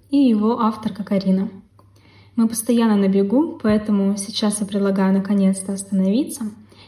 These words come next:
и обсудить все то, что происходит вокруг. А что вокруг нас на этот раз?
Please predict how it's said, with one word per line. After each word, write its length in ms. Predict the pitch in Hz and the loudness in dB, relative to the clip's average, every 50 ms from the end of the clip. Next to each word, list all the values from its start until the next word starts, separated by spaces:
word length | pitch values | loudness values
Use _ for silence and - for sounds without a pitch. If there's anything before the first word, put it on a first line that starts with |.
| _ - | _ -6
и 100 | - 269 | -2 -2
обсудить 600 | 302 294 - - 233 214 208 233 269 262 - - | -2 -2 -2 -2 -2 0 2 0 0 -2 -4 -12
все 300 | - - - - 240 233 | -10 -10 -6 -4 -4 -4
то, 300 | 226 240 226 220 226 254 | -4 -4 -4 -2 -2 -2
что 240 | 247 - - - 214 | -4 -8 -10 -12 -12
происходит 500 | - - 202 196 196 - 220 214 208 - | -6 -4 -4 -4 -4 -4 -4 -4 -4 -4
вокруг. 480 | 208 202 196 - 202 196 190 - - - - - _ _ _ _ _ _ _ _ - - - | -8 -10 -10 -8 -10 -10 -12 -12 -18 -20 -20 -20 _ _ _ _ _ _ _ _ -20 -18 -14
А 60 | 202 | -12
что 240 | - - - 339 349 | -12 -6 -2 0 0
вокруг 360 | 320 277 - 254 262 262 - | 0 0 0 0 -2 0 0
нас 360 | 233 226 233 262 - - - | -2 -2 -2 -2 -4 -6 -2
на 400 | 240 220 214 226 233 233 226 208 | 0 0 2 2 0 0 0 0
этот 260 | 190 196 190 190 - | -2 -2 -4 -8 -8
раз? 320 | - 190 - - - - | -12 -14 -14 -16 -20 -20